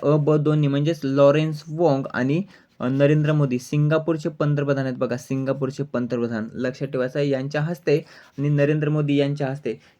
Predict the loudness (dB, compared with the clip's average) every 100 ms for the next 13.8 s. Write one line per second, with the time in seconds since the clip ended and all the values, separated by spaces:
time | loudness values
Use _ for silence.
0 | -6 2 4 4 2 0 -2 -2 -2 -2
1 | -8 -12 0 4 4 2 2 2 2 -2
2 | 0 0 2 0 0 2 0 0 0 0
3 | 0 -2 -2 -2 0 0 0 0 -4 -4
4 | -2 2 0 0 -2 -2 -4 -2 0 0
5 | -2 -2 0 0 -2 -4 -4 -2 -2 -2
6 | -4 -6 -20 -20 -20 _ -4 2 2 2
7 | -2 -2 2 2 2 2 0 2 -2 -2
8 | -4 -2 -2 -2 0 0 0 -2 -2 0
9 | 0 -2 -6 0 2 2 0 0 2 0
10 | 0 -4 -2 0 2 2 0 -2 -2 0
11 | -2 -2 -2 -2 -6 -6 -4 -4 -4 -4
12 | 0 0 0 0 0 0 0 0 0 0
13 | 0 -2 -2 -4 -18 -20 -4 -2